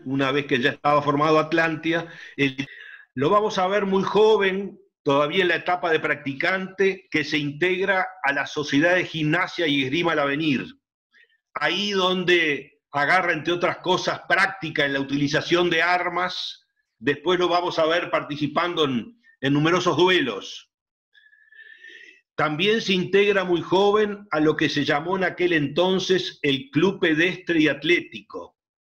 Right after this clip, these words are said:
que él cuando llega a la presidencia le cambia el nombre y es lo que se conoció con el nombre de Sporting Club del Uruguay. En el año mil novecientos quince, etapa fundamental en toda la trayectoria deportiva de Gigliani,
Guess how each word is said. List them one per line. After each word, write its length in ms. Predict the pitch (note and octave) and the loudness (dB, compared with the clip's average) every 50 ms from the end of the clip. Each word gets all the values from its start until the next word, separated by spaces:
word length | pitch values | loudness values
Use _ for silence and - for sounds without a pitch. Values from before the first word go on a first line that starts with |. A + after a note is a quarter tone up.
| _ _ _ _ | _ _ _ _
que 260 | - C#3 B2+ D3 E3+ | -4 -2 0 2 2
él 160 | F3+ F3 - F3+ | 0 0 -2 -4
cuando 380 | - D3 C#3 C3+ C3+ C3+ C3+ | -2 -2 -2 0 0 0 0
llega 260 | C3 B2 D#3+ E3+ F3 | 2 2 0 2 2
a 60 | F3 E3 | 0 0
la 120 | D#3+ D3+ | 0 -2
presidencia 840 | D#3+ D#3 C#3+ - D#3+ D#3 E3 F3 F3+ F#3 F#3+ F3+ - - F#3 F#3 E3+ | -4 -4 -4 -2 0 2 2 2 2 0 -2 -4 -2 0 2 2 2
le 200 | D3 D3 C3 C#3+ | 2 0 -2 0
cambia 380 | - E3+ F3 F3+ F3+ F3 F3 | -2 -2 -2 -2 -2 0 0
el 140 | E3 D#3+ D#3 | 0 0 0
nombre 440 | D#3+ E3+ F3 F3+ F3+ F3+ F#3+ F#3 F#3+ | 0 0 2 2 0 0 2 2 2
y 220 | F3+ E3 D3+ D#3 | 2 2 2 2
es 400 | E3 E3+ D#3+ - - - - _ _ _ _ _ _ _ _ _ | 2 0 0 -4 -8 -10 -12 _ _ _ _ _ _ _ _ _
lo 180 | B2+ C3+ C#3+ - | -2 -2 0 0
que 80 | C#3 | -2
se 160 | A#2 - C#3 | -4 -4 -2
conoció 400 | A#2 C#3+ C#3 C#3 C3 - D#3+ E3+ | -2 0 -2 -2 -2 -2 -2 0
con 140 | E3 E3+ D#3 | 0 0 0
el 100 | D#3 D3+ | 0 0
nombre 320 | D3 D#3 F3 E3+ E3 E3 D#3+ | 0 0 0 0 0 0 0
de 120 | D#3 C#3+ C3+ - | 0 -2 -2 -2
Sporting 480 | - - F#3 F#3 - F3+ - E3 C#3 | -2 -2 -2 -2 -2 -4 -6 -6 -2
Club 240 | C3+ D#3 D#3+ D#3 D#3 | 0 2 4 4 4
del 100 | D#3 D3+ | 2 2
Uruguay. 500 | C#3+ C3+ C3+ C3 B2+ B2 A#2 G2 F2+ F2 - _ _ _ _ _ _ _ _ _ _ _ _ _ _ _ _ _ _ _ _ _ _ _ _ _ _ _ _ _ _ _ _ _ _ | 2 2 2 2 2 0 0 0 -4 -10 -18 _ _ _ _ _ _ _ _ _ _ _ _ _ _ _ _ _ _ _ _ _ _ _ _ _ _ _ _ _ _ _ _ _ _
En 100 | B2+ C3 | -2 -2
el 120 | D3 D#3+ | 0 0
año 220 | F3+ G3 G3+ G#3 G3 | 0 0 0 -2 0
mil 140 | G3+ G#3 | 0 0
novecientos 600 | G#3 G3+ F#3+ F3+ F3+ G3 G3 G3 F#3+ G3 D#3+ - - | 2 2 0 0 0 0 -2 -2 0 -2 -4 -4 -2
quince, 760 | - G#3 A3+ A#3 A#3+ A#3+ A3+ - A#3 A#3+ A#3+ A#3 A3+ - - _ _ _ _ _ _ _ - _ _ - _ _ _ | -2 0 2 2 2 0 0 0 2 2 2 0 -2 -12 -20 _ _ _ _ _ _ _ -20 _ _ -20 _ _ _
etapa 500 | C#3 C#3 C#3 - F3+ F#3 F3+ F#3+ F3+ F3 | -4 -4 -2 -2 -2 0 0 -2 -2 -2
fundamental 1160 | - F#3+ A3 G#3+ G#3 G3 F3+ E3+ D#3 D3+ C#3 C3+ C#3+ - G3+ G#3+ G#3+ F#3 D#3 C3+ A#2+ - - - | -2 -2 -2 0 0 0 -2 -2 -2 -6 -6 -4 -4 -2 0 0 2 0 0 -4 -6 -10 -12 -6
en 260 | D3+ C#3 C3 B2 B2 | -4 -4 -4 -4 -2
toda 260 | - G3 G#3 G#3 F#3+ | 0 2 2 2 2
la 140 | F3 D#3+ D3+ | 0 -2 0
trayectoria 640 | D#3 D3+ D3 C3 C#3+ C#3 C#3+ - - F3+ F#3 F3 F3 | -2 -2 0 0 0 -2 -2 -2 0 0 2 4 2
deportiva 760 | D#3 D3+ D3 D3 D3 D3 C#3 C3+ C#3 - F3+ F#3+ F#3 F3+ D#3+ D3 | 2 2 2 0 0 -2 -2 -2 -4 -4 -4 2 4 4 4 4
de 120 | C#3+ C#3 | 2 0
Gigliani, 760 | C#3 D3 D3+ D3+ D#3+ E3+ F3 F#3+ G3 G3 G#3 G#3+ A3 G#3+ - | -2 0 0 0 0 2 0 0 -2 -4 -6 -6 -8 -10 -14